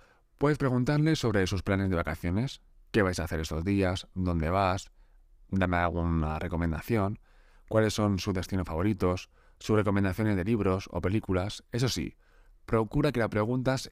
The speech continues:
estén relacionadas con tu sector o con tu marca y que no sean demasiado personales o comprometidas. En mi caso, si hablo de marketing, pues a lo mejor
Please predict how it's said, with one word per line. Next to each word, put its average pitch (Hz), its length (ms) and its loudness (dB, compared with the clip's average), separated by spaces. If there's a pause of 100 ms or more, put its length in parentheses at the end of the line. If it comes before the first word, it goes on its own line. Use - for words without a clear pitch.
estén 98 500 0
relacionadas 104 640 0
con 101 240 -4
tu 107 80 -2
sector 95 480 0
o 92 80 -4
con 82 180 -4
tu 85 80 -4
marca 82 380 -2
y 69 60 -6
que 92 120 -4
no 95 100 0
sean 107 200 0
demasiado 92 400 0
personales 90 600 -2 (140)
o 87 100 -10
comprometidas. 82 720 -2 (720)
En 107 140 -2
mi 110 80 4
caso, 98 240 2
si 90 200 0
hablo 90 200 2
de 101 80 0
marketing, 113 420 0
pues 101 120 -4
a 85 40 -4
lo 82 60 0
mejor 95 340 0